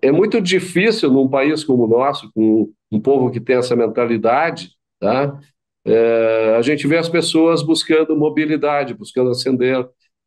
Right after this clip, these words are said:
É, é muito difícil, mas isso tem que ser uma prática diuturna,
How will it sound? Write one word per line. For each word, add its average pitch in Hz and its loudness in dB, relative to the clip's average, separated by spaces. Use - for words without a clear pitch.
É, 95 -2
é 110 -2
muito 160 0
difícil, 123 -2
mas 117 0
isso 151 -4
tem 160 0
que 160 -6
ser 165 -4
uma 160 -2
prática 160 -4
diuturna, 170 -2